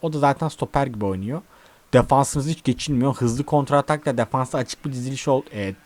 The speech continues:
ta-, oyun tarzı olduğu için daha iyi sonuç alabiliyorsunuz.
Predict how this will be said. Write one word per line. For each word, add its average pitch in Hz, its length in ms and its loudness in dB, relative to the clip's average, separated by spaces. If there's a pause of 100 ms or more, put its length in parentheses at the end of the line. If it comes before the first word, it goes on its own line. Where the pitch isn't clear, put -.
(180)
ta-, - 160 -8
oyun 127 200 4
tarzı 139 320 2
olduğu 143 220 2
için 185 300 -6 (1120)
daha 127 300 6
iyi 135 340 4 (360)
sonuç 143 320 2
alabiliyorsunuz. 135 800 2